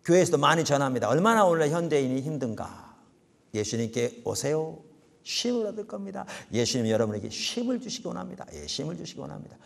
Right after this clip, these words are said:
근데 그 다음 절에 뭐라고 그러냐면 "너희는 내게 와서 내 멍에를 메고 내게 배우라. 그리하면 너희가 쉼을 얻으리라. 내 멍에는 지기에 쉽고 내 짐은 가벼움이라."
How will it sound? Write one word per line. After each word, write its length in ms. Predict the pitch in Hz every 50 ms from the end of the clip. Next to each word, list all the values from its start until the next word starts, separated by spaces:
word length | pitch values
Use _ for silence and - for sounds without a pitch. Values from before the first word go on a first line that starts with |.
| - - - _ -
근데 520 | - 170 185 214 220 175 120 107 - -
그 120 | - 156 156
다음 240 | 208 220 233 233
절에 200 | 220 220 196 165 135
뭐라고 280 | 113 110 110 110 107
그러냐면 460 | 101 98 92 85 87 107 139 170 - - - - - - _ _
"너희는 420 | - 113 120 117 120 113 107 107 107
내게 240 | 113 123 131 143 147
와서 560 | 135 131 123 120 - 131 139 139 135 - - - - -
내 280 | - 117 147 170 175 151
멍에를 560 | 139 135 135 151 170 185 196 185 165 143 117
메고 520 | 98 90 87 90 85 90 - 123 127 135 - _ _ _ _ _ -
내게 300 | 123 151 170 160 185 165
배우라. 340 | - - - - - - - - - - _ _ _ _ _ _ _ _ _ _ _ _ _ _ _ _ _ _ _ _ _ _ _
그리하면 420 | - - 98 82 80 82 120 135 135
너희가 360 | 131 131 131 131 147 147 - - - - _ _ _ _
쉼을 360 | - - - - 180 175 156 -
얻으리라. 480 | - - - - - _ - _ _ _ _ _ _ _ _ _ _ _ _ _ _ _ _ _ _ _ _ _ _ _ _ _ _ _ _ _ _ _ _ _ _ _ _ _ _ _ _ _ _ _ -
내 220 | - 110 120 117 110
멍에는 440 | 107 110 120 123 123 120 117 113 113
지기에 320 | - 131 117 113 123 120
쉽고 320 | 113 - - - - 147 143
내 160 | 143 139 139
짐은 240 | 135 143 139 139 139
가벼움이라." 580 | - - 151 - 175 160 135 - - - -